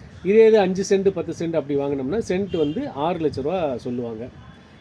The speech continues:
இப்ப இதுல எல்லாமே பக்கா வந்து பட்டா ப்ராப்பர்ட்டி தான். இதுல வந்து புறம்போக்கு, ஆக்கிரமிப்பு இடம் அந்த மாதிரி எதுவுமே கிடையாது.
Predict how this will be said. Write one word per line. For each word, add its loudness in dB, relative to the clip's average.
இப்ப -8
இதுல 0
எல்லாமே 2
பக்கா 0
வந்து -2
பட்டா 0
ப்ராப்பர்ட்டி -6
தான். -8
இதுல -2
வந்து -2
புறம்போக்கு, -2
ஆக்கிரமிப்பு -4
இடம் -6
அந்த -6
மாதிரி -4
எதுவுமே -4
கிடையாது. -10